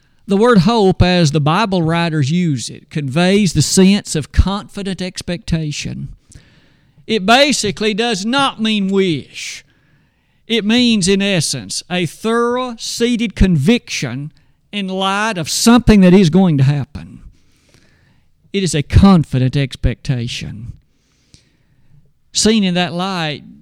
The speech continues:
you appreciate some of the verses that challenge all of us, even to this day. In First Peter three fifteen, Peter in writing said,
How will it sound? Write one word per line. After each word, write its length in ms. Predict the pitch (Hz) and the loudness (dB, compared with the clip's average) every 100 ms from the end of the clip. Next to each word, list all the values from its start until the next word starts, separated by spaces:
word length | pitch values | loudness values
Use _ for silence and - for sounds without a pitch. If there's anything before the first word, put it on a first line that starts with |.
| - - | -20 -10
you 140 | 170 180 | -2 -2
appreciate 640 | - 180 180 - 185 185 | 0 -2 -2 -4 -4 -4
some 240 | - 190 190 | -6 -8 -6
of 60 | |
the 60 | 175 | -6
verses 500 | 202 214 185 165 143 | -4 -4 -4 -4 -6
that 160 | 151 | -8
challenge 520 | - - 175 185 175 165 | -4 -2 -2 0 0 0
all 200 | 185 180 | -2 -4
of 100 | 170 | -4
us, 340 | 233 165 135 | -6 -6 -4
even 380 | 180 175 180 170 | -6 -6 -6 -6
to 140 | 196 | -6
this 280 | 185 233 226 | -4 -6 -4
day. 420 | 151 147 131 135 - | -2 0 0 -6 -8
In 100 | - | -10
First 300 | 185 240 220 | -6 -4 -4
Peter 280 | - 269 233 | -8 -10 -10
three 260 | 147 208 202 | -10 -10 -8
fifteen, 640 | 208 190 - 214 208 170 | -8 -8 -4 -2 -2 -2
Peter 360 | - 247 247 196 | -4 -4 -4 -4
in 140 | 180 | -4
writing 440 | 190 214 208 180 | -4 -2 -2 -4
said, 480 | 147 196 220 262 208 | -4 -6 -6 -6 -8